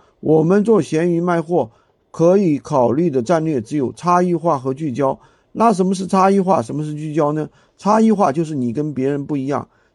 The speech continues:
具有稀缺性，具有定价权，你说了算。没有稀缺性就制造稀缺性。比如说，同样是卖书，别人送电子版，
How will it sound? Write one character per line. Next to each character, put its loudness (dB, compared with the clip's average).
具 0
有 4
稀 -4
缺 0
性， -8
具 2
有 0
定 -2
价 2
权， -4
你 -6
说 -2
了 0
算。 -4
没 2
有 4
稀 -4
缺 2
性 -2
就 -8
制 0
造 0
稀 -8
缺 -12
性。 -8
比 -2
如 6
说， 0
同 -2
样 2
是 -6
卖 -4
书， -8
别 4
人 4
送 0
电 -2
子 -10
版， -10